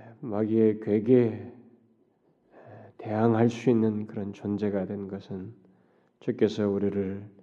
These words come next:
그리스도 안에서 구원하셨기 때문이요. 참 이렇게 예수 그리스도의 의를 우리에게 덧입혀 주셔서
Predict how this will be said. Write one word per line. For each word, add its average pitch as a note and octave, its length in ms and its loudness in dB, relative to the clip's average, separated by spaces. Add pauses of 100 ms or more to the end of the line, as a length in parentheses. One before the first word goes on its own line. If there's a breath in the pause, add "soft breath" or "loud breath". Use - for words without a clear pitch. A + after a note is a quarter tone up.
(600 soft breath)
그리스도 A#2+ 380 -2
안에서 G#2+ 400 -2
구원하셨기 G#2+ 760 -4
때문이요. F#2+ 680 -12 (1080 soft breath)
참 G#2 220 -10
이렇게 G2 560 -6 (1200 soft breath)
예수 G#2+ 560 -2
그리스도의 G#2+ 540 -4
의를 G#2 440 2
우리에게 G2 400 -4
덧입혀 G2+ 500 -8
주셔서 A2+ 480 -16